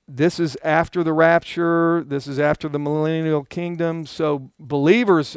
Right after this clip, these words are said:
are already with Jesus Christ when this is happening, here in verse eleven. So this is just non-believers that are left. And it says, "I saw a great white throne, and him who sat upon it,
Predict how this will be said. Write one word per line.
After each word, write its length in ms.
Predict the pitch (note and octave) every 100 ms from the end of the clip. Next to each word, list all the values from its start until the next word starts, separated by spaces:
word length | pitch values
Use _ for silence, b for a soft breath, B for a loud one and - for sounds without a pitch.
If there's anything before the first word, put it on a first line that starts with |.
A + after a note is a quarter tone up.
| -
are 120 | C#3+
already 400 | F3+ F#3 F3 E3
with 300 | C#3+ E3 -
Jesus 380 | B2+ D3+ D3+ A#2+
Christ 480 | - D3+ C3+ B2 - -
when 160 | C#3+
this 180 | D3+ -
is 120 | C#3
happening, 460 | D3 C#3 - A2+ G#2+
here 260 | B2+ C#3 C#3
in 120 | B2
verse 260 | A#2+ B2+ -
eleven. 420 | C3 C3+ A#2+ A2 b b b b
So 160 | -
this 240 | C3 G3 A3
is 140 | F3+
just 240 | - E3 D#3
non-believers 840 | E3 F3+ D#3+ C#3 C#3 B2+ B2+ A#2+
that 180 | C3 B2
are 80 |
left. 500 | A#2+ C3 B2 - - _ _ b b b b b b b
And 120 | -
it 40 | C3
says, 240 | D#3 D3
"I 140 | C#3 C#3
saw 380 | - F3+ G3
a 60 | E3+
great 380 | B2 C#3 D#3 G3+
white 300 | F3 F3 F3+
throne, 680 | - D#3 C#3+ B2+ B2+ C#3 - -
and 180 | B2+
him 240 | A#2 D#3 G3
who 140 | F3+
sat 340 | E3 - F3 F#3+
upon 540 | B2+ - C3 B2+ B2
it, 120 | D3